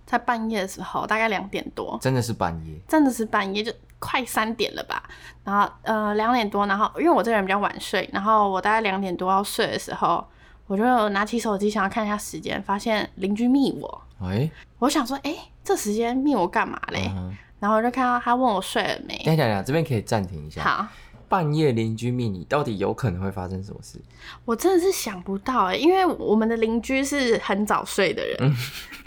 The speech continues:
Speaker 1: 他
Speaker 2: 真的很早睡。
Speaker 1: 是真的早睡。
Speaker 2: 他会睡十一点到一点这种美容觉的时段。
Speaker 1: 对，
Speaker 2: 嗯哼。
Speaker 1: 就是那个什么褪黑激素。
Speaker 2: 对，对，对，还，还在上来的时候。
Speaker 1: 对，对，对。
Speaker 2: 所以他两点如果还没睡，会发生什么事？因为其实我有想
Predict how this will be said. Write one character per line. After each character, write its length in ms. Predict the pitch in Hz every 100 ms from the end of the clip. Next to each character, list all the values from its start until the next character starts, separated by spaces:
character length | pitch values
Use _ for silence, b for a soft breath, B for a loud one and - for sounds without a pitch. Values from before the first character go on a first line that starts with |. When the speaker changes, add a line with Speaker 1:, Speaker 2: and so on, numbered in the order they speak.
| - -
Speaker 1:
他 160 | 165
Speaker 2:
真 80 | 226
的 40 |
很 160 | 131 101
早 200 | 95 82
睡。 240 | - 87 95
Speaker 1:
是 240 | - - 453 415 -
真 280 | 359 269
的 100 | 269
早 260 | 233 180 -
睡。 180 | - 202
Speaker 2:
他 100 | 160
会 140 | 175 180
睡 320 | - 165 131
十 180 | - 110
一 140 | 117
点 140 | 107
到 160 | 95 -
一 40 |
点 220 | 110 98 90
这 60 |
种 80 | 98
美 160 | 90 80
容 200 | 80 82
觉 160 | 107 92
的 40 |
时 220 | 82 - -
段。 120 | 76 - - -
Speaker 1:
对， 120 | 208 - 220
Speaker 2:
嗯 200 | - -
哼。 60 | 87
Speaker 1:
就 120 | 240
是 360 | - 247 226 214
那 80 | 240
个 160 | 233 214
什 100 | 185
么 220 | - 226 - - - -
褪 160 | 269
黑 180 | 214 233
激 220 | 214 220
素。 320 | 220 240 190 -
Speaker 2:
对， 140 | 110
对， 100 | 98
对， 240 | 92 90 -
还， 240 | - 107
还 240 | - 113 113
在 200 | 127 123
上 240 | - 131 101
来 100 | 85
的 80 |
时 160 | 85 80
候。 160 | 78 78
Speaker 1:
对， 120 | 220
对， 160 | 214 202
对。 280 | 190 - - b -
Speaker 2:
所 160 | -
以 60 | 165
他 100 | 165
两 220 | 147 117
点 160 | 120 113
如 100 | 92
果 100 | 95
还 140 | 92 85
没 160 | 82
睡， 180 | 85 92
会 120 | 92
发 160 | 90 85
生 80 | 87
什 100 | -
么 80 | -
事？ 120 | -
因 80 | 196
为 80 | 180
其 120 | 110
实 120 | 110
我 140 | 104
有 40 | 104
想 180 | 101